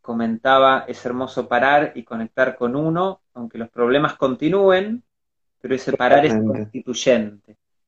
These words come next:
Speaker 1: Sí.
Speaker 2: Ujú.
Speaker 1: Si alguien quiere aprovechar estos últimos minutos para hacerle alguna, este, pregunta a, a, a Esteban, yo ahora voy a contar un poquitito al final esto como lo, los, los puntos más como concretos del plan,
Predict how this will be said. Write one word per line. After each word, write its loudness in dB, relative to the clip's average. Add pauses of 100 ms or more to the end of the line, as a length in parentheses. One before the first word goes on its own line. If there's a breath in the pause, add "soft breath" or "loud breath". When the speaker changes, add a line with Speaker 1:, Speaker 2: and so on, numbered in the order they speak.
(400)
Speaker 1:
Sí. -6
Speaker 2:
Ujú. 2
Speaker 1:
Si 4
alguien 6 (140)
quiere 6
aprovechar 4
estos 0
últimos 0
minutos 0
para 2
hacerle 0
alguna, 2
este, -10
pregunta -2
a, -6
a, -6
a -4
Esteban, 0
yo 4
ahora 6
voy 6
a 4
contar 0
un -2
poquitito -4
al 0
final -4
esto -4
como -4
lo, -4
los, -14 (260)
los -18 (440)
puntos -6
más 0
como -2
concretos -2
del -2
plan, -2